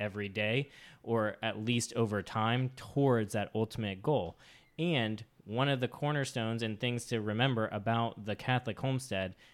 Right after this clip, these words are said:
is that ultimately the end goal is heaven.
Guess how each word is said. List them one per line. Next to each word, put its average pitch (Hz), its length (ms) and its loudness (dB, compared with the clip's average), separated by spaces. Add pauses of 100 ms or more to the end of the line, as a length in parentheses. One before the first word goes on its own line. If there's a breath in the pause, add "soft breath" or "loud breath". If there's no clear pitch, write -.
is 113 140 -2
that 117 180 2
ultimately 104 640 0
the 107 200 -4
end 127 260 0
goal 107 440 0
is 101 180 -4
heaven. 95 420 -2